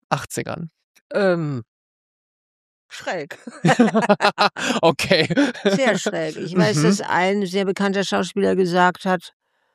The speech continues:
Speaker 2: er hatte den Vertrag schon unterschrieben. Und da stand Heidi Kranz Regie, also es war eindeutig feminin. Und er guckte mich an und sagte, „Nee, das mache ich nicht. Frauen gehören hinter den Herd und nicht hinter die Kamera.“
Speaker 1: Das ist ja unglaublich.
Speaker 2: Ja, ich konnte ihn leider nicht umbesetzen und wir wurden Freunde. Das, ähm,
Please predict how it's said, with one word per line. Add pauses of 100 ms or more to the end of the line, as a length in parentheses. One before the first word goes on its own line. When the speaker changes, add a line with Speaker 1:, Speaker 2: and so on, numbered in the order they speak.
(300)
Speaker 2:
er
hatte
den
Vertrag
schon
unterschrieben.
Und
da
stand
Heidi
Kranz
Regie,
also
es
war
eindeutig
feminin. (640)
Und
er
guckte
mich
an
und
sagte,
„Nee,
das
mache
ich
nicht.
Frauen
gehören
hinter
den
Herd
und
nicht
hinter
die
Kamera.“
Speaker 1:
Das
ist
ja
unglaublich. (160)
Speaker 2:
Ja,
ich
konnte
ihn
leider
nicht
umbesetzen
und
wir
wurden
Freunde.
Das,
ähm,